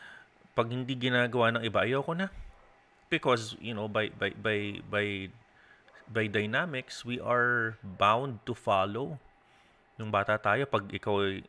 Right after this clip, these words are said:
awkward, hindi mo fina-follow yung iba, katatawanan ka.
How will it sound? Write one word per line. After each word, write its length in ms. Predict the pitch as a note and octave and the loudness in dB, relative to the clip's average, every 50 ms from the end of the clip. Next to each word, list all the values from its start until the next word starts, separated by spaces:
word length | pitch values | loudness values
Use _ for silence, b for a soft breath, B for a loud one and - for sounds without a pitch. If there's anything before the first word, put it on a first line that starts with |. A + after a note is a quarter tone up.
| _ _ _ _ _ _ | _ _ _ _ _ _
awkward, 560 | G2+ G#2 - - - A#2 C#3 C#3+ C3 A2 F#2+ - A2 | -2 -2 -2 -4 0 2 4 4 4 2 0 -8 -8
hindi 160 | G#2 G#2 G#2+ | -4 -4 -4
mo 80 | G2 | -4
fina-follow 640 | G2+ - - A2 G2 G2 G2+ - G#2+ G2+ G#2 G#2 G#2 | -4 -6 -6 -4 -4 -4 -2 2 2 4 4 2 0
yung 160 | G#2 G#2 G2+ | -2 -2 -4
iba, 380 | G2 G2 A2 A2 B2+ B2 A2+ - | -4 -6 -2 0 0 0 0 -2
katatawanan 720 | - G2+ - - G2 F#2 - F#2+ F#2 F2+ F#2 F#2+ F#2+ F#2 F#2 | -4 -8 -2 0 0 0 0 0 -2 -2 -2 -2 -2 -6 -6
ka. 240 | F2+ - D2+ - | -6 -6 -6 -6